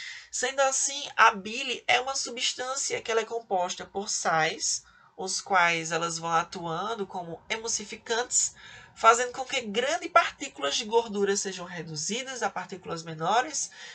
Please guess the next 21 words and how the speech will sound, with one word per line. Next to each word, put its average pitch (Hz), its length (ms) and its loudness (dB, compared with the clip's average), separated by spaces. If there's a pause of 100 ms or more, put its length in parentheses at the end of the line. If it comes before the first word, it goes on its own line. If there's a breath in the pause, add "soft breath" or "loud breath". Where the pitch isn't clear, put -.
(120 loud breath)
que 247 100 -6
são 233 220 0
atacadas 202 800 2
por 185 340 -6
lipases 202 720 4
presentes 190 540 -2
no 196 160 -8
suco 214 480 -8
pancreático. 208 760 4 (720 loud breath)
Essa 294 380 6
bile, 233 540 -4
ela 202 160 6
é 214 40 0
super 285 340 0
importante 214 540 -2
no 202 140 -6
papel 190 380 2
da 185 100 -4
digestão 180 480 -4
de 170 80 -10
gorduras, 190 840 -4